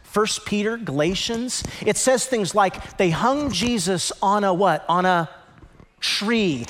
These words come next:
He was nailed to a" what? "He died on a," you ever wonder about why they call it a tree?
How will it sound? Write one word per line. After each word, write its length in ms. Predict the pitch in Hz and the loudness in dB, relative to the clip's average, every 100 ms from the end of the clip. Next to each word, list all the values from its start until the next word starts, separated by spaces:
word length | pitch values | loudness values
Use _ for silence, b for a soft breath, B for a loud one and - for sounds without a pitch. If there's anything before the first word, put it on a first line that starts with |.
| B | B
He 140 | 226 247 | 0 4
was 240 | 226 147 | 2 2
nailed 440 | 202 240 269 233 | 2 4 4 2
to 240 | - 269 240 | 0 2 4
a" 80 | 226 | 4
what? 320 | 226 196 156 - - - _ _ _ _ _ b | 4 4 2 -6 -20 -20 _ _ _ _ _ b
"He 200 | b 247 | b 0
died 440 | 196 220 220 277 269 | 2 2 4 4 4
on 160 | 247 | 4
a," 260 | 254 240 196 - - _ _ _ b b b | 4 2 -2 -14 -20 _ _ _ b b b
you 60 | 277 | 0
ever 160 | 427 | 2
wonder 580 | 330 226 294 311 320 285 - | 0 0 -2 0 -2 -4 -4
about 480 | 185 208 190 - 160 | 0 2 2 0 -4
why 280 | 160 202 | 0 0
they 140 | 247 233 | 0 0
call 320 | - 226 208 | 0 -2 0
it 80 | 185 | -2
a 60 | |
tree? 680 | 160 - - 165 160 208 208 | -4 -4 -4 -4 -6 -6 -12